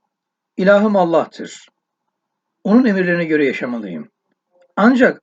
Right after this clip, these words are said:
Allah yanı sıra evliyalar edinenler o evliyaların eklemelerine,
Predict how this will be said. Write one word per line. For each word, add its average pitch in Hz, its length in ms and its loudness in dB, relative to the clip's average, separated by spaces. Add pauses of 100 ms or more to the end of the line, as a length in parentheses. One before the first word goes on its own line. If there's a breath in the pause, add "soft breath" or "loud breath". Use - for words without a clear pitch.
Allah 202 380 -4
yanı 180 240 -2
sıra 151 420 0
evliyalar 170 440 -2
edinenler 156 840 -6 (840)
o 294 160 -4
evliyaların 220 880 0 (580)
eklemelerine, 185 880 -4